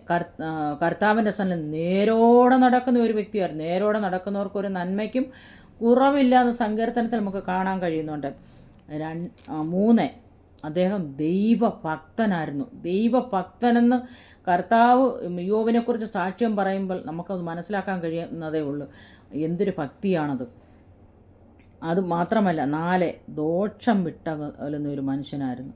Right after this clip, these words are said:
അപ്പോൾ നിഷ്കളങ്കനായ ഒരു മ-, മ-, വ്യക്തി, സത്യസന്ധതയോടെ ജീവിക്കുന്ന ഒരു വ്യക്തി ദൈവസന്നിധിയിൽ. അപ്പോൾ നമുക്കത് കാണാൻ കഴിയും. നിഷ്കളങ്കനാണ്, സത്യസന്ധത ഉള്ള ഒരു വ്യക്തിയാണ് നമുക്ക്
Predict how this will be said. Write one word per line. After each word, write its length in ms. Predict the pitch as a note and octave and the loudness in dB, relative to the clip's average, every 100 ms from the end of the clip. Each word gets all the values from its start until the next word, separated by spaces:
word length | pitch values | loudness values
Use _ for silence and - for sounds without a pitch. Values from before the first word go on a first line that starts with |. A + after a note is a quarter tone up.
| - | -16
അപ്പോൾ 220 | - G3 - - - - | -10 -10 -10 -20 -20 -10
നിഷ്കളങ്കനായ 840 | F3 F3+ A3 A3+ A3+ A3+ A3 A3+ A#3 | -8 -4 0 2 4 2 2 2 4
ഒരു 140 | A3 F#3 | 4 2
മ-, 240 | D#3+ - C3+ | -4 -6 -6
മ-, 220 | D#3 D3 | -6 -6
വ്യക്തി, 460 | D3 D#3+ - D3+ - | -4 -4 -4 -8 -8
സത്യസന്ധതയോടെ 1300 | - E3 F3 - - - B3+ B3 G#3 F#3 G#3 G#3+ A3 G#3 | -6 -4 -4 -12 -20 -2 2 2 2 0 0 0 0 0
ജീവിക്കുന്ന 500 | E3 F3+ F#3 F3+ E3 | -2 -2 -2 -4 -4
ഒരു 140 | D3+ | -4
വ്യക്തി 280 | C#3+ C#3 C#3+ | -4 -8 -10
ദൈവസന്നിധിയിൽ. 1120 | C#3 D3+ F#3 G3 F3 - C#3 D3+ D3 C#3+ C3 - - - - - | -6 -2 0 -2 -6 -6 -4 -4 -4 -4 -4 -6 -20 -20 -20 -20
അപ്പോൾ 240 | E3+ G#3+ A#3 | -2 4 4
നമുക്കത് 440 | G3 F#3+ G#3 F#3 | 4 0 0 0
കാണാൻ 340 | F3+ E3+ F3+ E3+ | 0 0 0 0
കഴിയും. 180 | D#3+ | -2
നിഷ്കളങ്കനാണ്, 800 | D#3+ D#3+ - F#3 F3 E3+ E3 F3+ | -2 -8 -6 -4 -2 -2 -4 -6
സത്യസന്ധത 960 | F#3 E3 - - F#3+ F3+ D#3 D#3 E3+ F3 | -8 -10 -10 -8 -8 -8 -12 -10 -6 -6
ഉള്ള 200 | E3 E3 | -6 -6
ഒരു 100 | D#3+ | -6
വ്യക്തിയാണ് 480 | D#3 D3+ F#3+ E3 D#3 | -6 -6 -4 -4 -4
നമുക്ക് 280 | D3+ D3+ | -6 -8